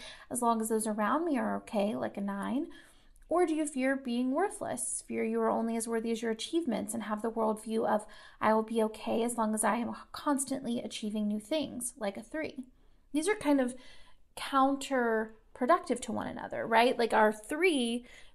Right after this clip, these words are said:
the focus is constantly achieving new things, not stagnating. Nine is, "I want to maintain my peace of mind." Those two are pretty conflicting. So which one do you think has, like,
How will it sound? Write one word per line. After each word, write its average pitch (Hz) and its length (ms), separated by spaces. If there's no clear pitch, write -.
the 254 60
focus 277 400
is 240 220
constantly 285 760
achieving 220 380
new 214 140
things, 220 420
not 208 220
stagnating. 254 880
Nine 240 580
is, 220 100
"I 220 100
want 220 100
to 220 40
maintain 214 440
my 220 100
peace 214 240
of 208 100
mind." 254 640
Those 247 300
two 247 240
are 220 100
pretty 381 260
conflicting. 233 680
So 226 220
which 311 360
one 226 580
do 220 100
you 220 140
think 220 240
has, 214 260
like, - 180